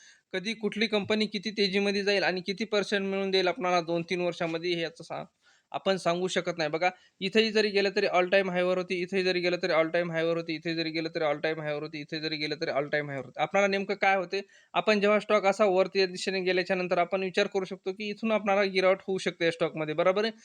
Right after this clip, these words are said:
हा स्टॉक खाली येऊ शकतो, पण नाही. आणखीन तिथून जर रिझल्ट चांगले आले कंपनीचे, कंपनीचं जर कामकाज चांगलं असेल, तर आणखीन ती कंपनी वरच्या दिशेने जाऊ शकते.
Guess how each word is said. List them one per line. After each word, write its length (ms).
हा 80
स्टॉक 280
खाली 160
येऊ 120
शकतो, 240
पण 160
नाही. 280
आणखीन 400
तिथून 280
जर 140
रिझल्ट 320
चांगले 280
आले 200
कंपनीचे, 560
कंपनीचं 600
जर 80
कामकाज 380
चांगलं 280
असेल, 240
तर 60
आणखीन 360
ती 140
कंपनी 500
वरच्या 300
दिशेने 300
जाऊ 140
शकते. 260